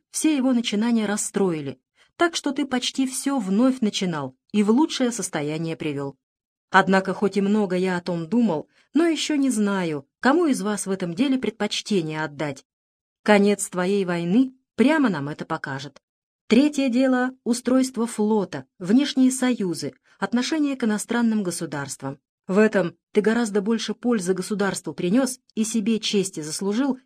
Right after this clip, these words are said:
нежели твой отец, с чем, надеюсь, и сам согласишься. А что говорят, якобы,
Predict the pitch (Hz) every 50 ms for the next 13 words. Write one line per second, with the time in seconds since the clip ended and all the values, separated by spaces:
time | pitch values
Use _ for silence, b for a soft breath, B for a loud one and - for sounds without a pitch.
0 | _ - 190 190 208 226 214 220 208 196 190 - 165 160 165 175 180 180 - 151
1 | 135 131 - - - _ _ _ _ _ - - - 381 349 254 170 147 151 180
2 | 202 196 185 - 185 175 - - 151 151 151 - 165 160 160 151 156 - - 151
3 | - - - 151 - - _ _ _ _ _ _ _ _ - 240 254 - - 294
4 | 247 277 262 262 285 285 285 277 - - 214 254 254 262 254 240 208 240 240 240
5 | -